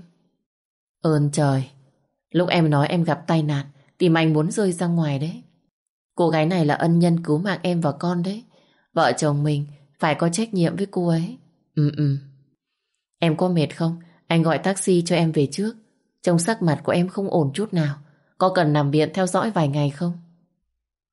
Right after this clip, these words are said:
"Bác sĩ kiểm tra rồi. Em không sao đâu, anh đừng lo." "Em ở đây cùng với anh. Em về nhà một mình, em không yên tâm." Biết tính cách của Phương Thảo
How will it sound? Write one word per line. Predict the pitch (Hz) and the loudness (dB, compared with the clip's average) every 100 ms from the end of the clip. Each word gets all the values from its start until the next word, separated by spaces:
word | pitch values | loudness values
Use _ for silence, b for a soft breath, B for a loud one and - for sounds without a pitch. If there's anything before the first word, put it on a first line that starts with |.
| _ - | _ -4
"Bác | 196 | -4
sĩ | - - | -2 -4
kiểm | - 175 139 | 0 0 0
tra | 170 170 | 0 0
rồi. | 170 160 151 151 147 b b b b | 2 2 2 2 -2 b b b b
Em | 170 170 170 | 0 2 2
không | 170 | -2
sao | 170 175 165 | -2 -2 0
đâu, | 170 170 | 0 0
anh | 170 | 0
đừng | 165 147 143 | 0 0 0
lo." | 165 175 - _ _ _ _ _ _ _ _ _ _ - | -2 -4 -8 _ _ _ _ _ _ _ _ _ _ 0
"Em | 170 | 2
ở | 160 143 | 4 4
đây | 156 | 2
cùng | 160 156 139 | 2 0 0
với | 139 | -2
anh. | 180 170 170 - _ | -4 -6 -8 -14 _
Em | - 196 | -2 0
về | 170 147 | 2 2
nhà | 147 143 | 2 2
một | 147 147 | 0 -2
mình, | 160 151 143 147 - - | -2 -2 -2 -6 -12 -4
em | 175 | -4
không | 170 190 | -2 -4
yên | - 185 | -2 -2
tâm." | 175 185 190 - _ _ _ _ _ _ _ _ _ _ _ _ _ _ _ _ | -2 -4 -6 -16 _ _ _ _ _ _ _ _ _ _ _ _ _ _ _ _
Biết | - 196 190 | 0 0 2
tính | 160 156 | 0 2
cách | 202 214 | 0 0
của | 147 | -4
Phương | 131 170 160 | 0 -2 0
Thảo | 165 143 127 | 0 -2 -2